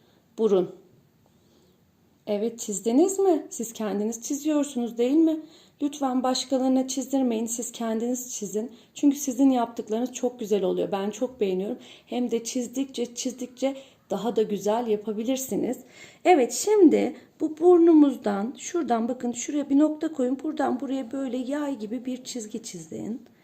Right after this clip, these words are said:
Aynısını şu taraf için de yapalım. Oraya da böyle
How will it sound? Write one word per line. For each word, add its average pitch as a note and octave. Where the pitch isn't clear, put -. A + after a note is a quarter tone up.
Aynısını C#4+
şu -
taraf C#4
için F#3
de F3
yapalım. F#3+
Oraya G#3+
da F#3
böyle G3